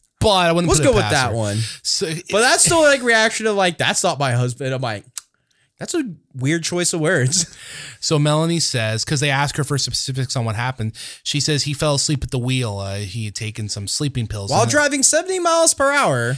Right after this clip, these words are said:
Speaker 1: Then they ask, "Well, were there any other substances?" And she's like, "No, just some muscle relaxers,
Speaker 2: I think he just
Speaker 1: maybe some pain
Speaker 2: he got his
Speaker 1: pills."
Speaker 2: medications. He took it right there at the spot and was driving home, but it was hit him.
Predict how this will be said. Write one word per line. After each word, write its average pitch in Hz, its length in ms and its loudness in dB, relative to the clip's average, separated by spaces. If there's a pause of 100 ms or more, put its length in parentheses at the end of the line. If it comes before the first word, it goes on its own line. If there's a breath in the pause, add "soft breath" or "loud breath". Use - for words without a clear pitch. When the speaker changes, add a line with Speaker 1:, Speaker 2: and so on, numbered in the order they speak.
(140)
Speaker 1:
Then 143 140 -2
they 147 160 2
ask, 131 420 0
"Well, 131 260 -2
were 131 100 -2
there 127 120 0
any 123 240 -4
other 120 160 -4
substances?" 160 720 -4
And 147 80 -6
she's 139 180 -8
like, 139 160 -6
"No, 156 360 2 (440)
just - 200 -2
some 175 100 2
muscle 147 320 0
relaxers, 127 440 -2
Speaker 2:
I 226 80 4
think 339 200 0
he 294 140 0
just 160 80 2 (100)
Speaker 1:
maybe 165 220 2
some 139 180 0
pain - 120 -2
Speaker 2:
he 127 40 2
got 220 180 4
his 285 120 2
Speaker 1:
pills." 277 160 2
Speaker 2:
medications. 185 680 -2
He 208 120 -4
took 247 220 -4
it 233 60 0
right 151 360 -4
there 254 200 0
at 147 240 -4
the 285 80 -6
spot 156 380 -2
and 165 80 -2
was 170 100 -2
driving 175 380 -4
home, 139 260 -2 (300 loud breath)
but 143 100 -4
it 151 60 -6
was 185 160 -2
hit 135 180 -2
him. 147 220 -4